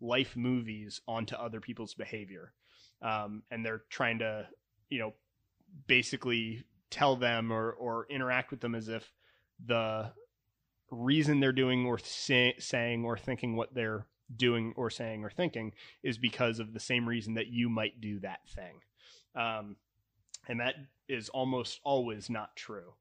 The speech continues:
So instead, taking a step back to understand their roots, where they're coming from, and, uh, why they've arrived where they've arrived, then allows you to, when you fully understand that and can articulate it back to them, it automatically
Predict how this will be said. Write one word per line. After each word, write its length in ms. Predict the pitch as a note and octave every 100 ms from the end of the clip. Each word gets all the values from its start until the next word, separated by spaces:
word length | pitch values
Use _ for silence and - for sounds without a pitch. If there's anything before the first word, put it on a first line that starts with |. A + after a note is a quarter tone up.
| _ - -
So 180 | - A#2
instead, 260 | A2+ B2 -
taking 380 | C#3 C3 C3+
a 20 | B2
step 340 | - - C#3+
back 360 | A2+ G#2+ - -
to 400 | - A2 G#2+ - -
understand 800 | B2 B2 B2 - A#2+ A#2 A2+ G#2+ A2+
their 180 | A2+ A2
roots, 540 | A#2 C#3+ - - -
where 180 | B2 A#2
they're 100 | A2
coming 360 | - C#3 C3 B2
from, 480 | - B2+ A#2 A#2 - - - _
and, 520 | A#2 A2 G#2+ G#2+ G#2 - -
uh, 240 | B2 A2 G#2+
why 420 | A#2+ A#2 A#2 A#2+
they've 200 | A#2+ A2+
arrived 480 | G#2+ A2 A2 A2 -
where 180 | A#2 A2+
they've 180 | G#2+ G#2
arrived, 640 | A2+ D#3 C3+ A2 A2 - _ _ - B2+
then 140 | C#3+
allows 360 | B2+ A#2 A#2 A#2+
you 220 | A#2+ A#2
to, 400 | - A#2+ A2 A2
when 220 | B2+ C#3+
you 100 | C#3
fully 340 | A#2+ - F3 C#3
understand 420 | A#2+ - C3 B2+
that 160 | A#2 -
and 140 | A#2+
can 120 | -
articulate 600 | B2+ A#2 D#3 - C3+ B2 A#2
it 160 | -
back 260 | A#2 C#3 -
to 100 | B2
them, 340 | A2 G#2 G2+ - _ _
it 100 | B2+ -
automatically 840 | A#2 B2+ A#2+ A2 A2 A2 B2 A2+